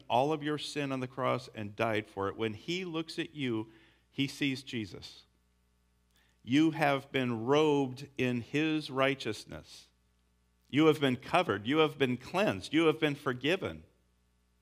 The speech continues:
You are righteous in the sight of God, the perfect righteousness. This theme that runs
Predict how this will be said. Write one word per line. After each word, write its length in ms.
You 280
are 280
righteous 840
in 160
the 100
sight 460
of 220
God, 440
the 80
perfect 600
righteousness. 840
This 280
theme 440
that 140
runs 300